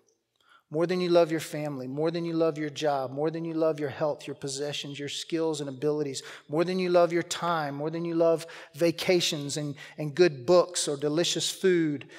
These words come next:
more than you love doing things for Jesus,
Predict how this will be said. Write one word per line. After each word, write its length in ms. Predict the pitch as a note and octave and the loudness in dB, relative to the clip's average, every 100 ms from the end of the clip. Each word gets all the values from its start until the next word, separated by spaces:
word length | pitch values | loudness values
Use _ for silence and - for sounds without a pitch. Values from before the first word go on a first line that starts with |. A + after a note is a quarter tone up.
| - - | -18 -4
more 200 | D#3 G3 | 4 4
than 160 | G3+ F#3+ | 4 0
you 120 | F3 | 2
love 440 | D#3+ F3+ F3+ C#3+ | 6 8 6 4
doing 300 | D#3+ G3 F#3+ | 6 6 4
things 340 | F3 F#3+ F3 - | 0 -2 -2 -4
for 460 | - - A3 A3+ | -6 0 6 6
Jesus, 800 | D3+ C#3+ C3 C3 C#3+ - - | 6 -4 -4 -6 -6 -8 -10